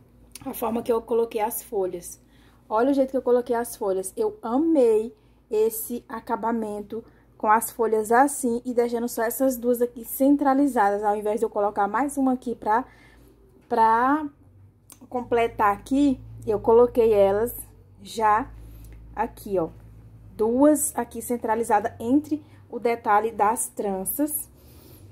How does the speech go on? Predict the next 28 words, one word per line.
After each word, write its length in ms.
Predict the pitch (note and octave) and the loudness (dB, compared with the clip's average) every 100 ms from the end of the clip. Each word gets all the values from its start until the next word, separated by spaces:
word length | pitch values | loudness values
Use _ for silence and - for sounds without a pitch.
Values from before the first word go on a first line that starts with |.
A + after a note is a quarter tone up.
| - | -8
O 80 | |
vermelho 380 | G#3+ B3 B3 A#3 | 4 6 6 4
estoura 400 | B3 - A#3 B3 | 2 0 2 2
muito 300 | F4 B3+ B3 | 2 0 0
na 180 | B3+ A#3 | -2 0
hora 140 | A3 | -2
de 100 | A3 | -4
gravar 500 | A3 A3 A3 G#3+ F#3+ | -6 -4 -4 -4 -6
no 80 | A3+ | -6
vídeo, 380 | A#3+ F#3 G3 C4+ | -8 -10 -8 -6
né? 160 | A3+ G#3+ | -4 -4
Mas 560 | A3+ G#3+ A3 A3+ C#4 | -4 -2 0 2 0
dá 140 | B3+ A#3+ | 0 -2
pra 160 | B3 | -2
vocês 280 | A#3 B3 B3+ | -4 -2 -2
terem 400 | - B3+ A#3+ B3 | 0 -2 0 -4
ideia 480 | C4 C#4 A#3 G#3+ G#3+ | -4 -4 0 2 2
aqui 180 | A#3 B3 | 2 -4
de 140 | G3+ | -12
como 260 | A#3+ A#3 A3+ | -12 -10 -8
é 60 | A3+ | -10
que 80 | |
ficou 240 | - B3+ A#3+ | -8 -4 -2
essa 180 | - C4+ | -2 -4
peça. 460 | - - D#3 - - - - - - | -2 -4 -4 -12 -16 -20 -20 -20 -8
O 80 | - | -2
acabamento, 1120 | G3+ - G#3 G3 A3 A3 G3 F#3+ G3 - D#4 - - - - - | -2 0 0 2 2 0 -4 -6 -6 -4 -6 -6 -20 -20 -20 -16
né? 420 | G#3 F#3+ F#3+ C4+ | -6 0 0 0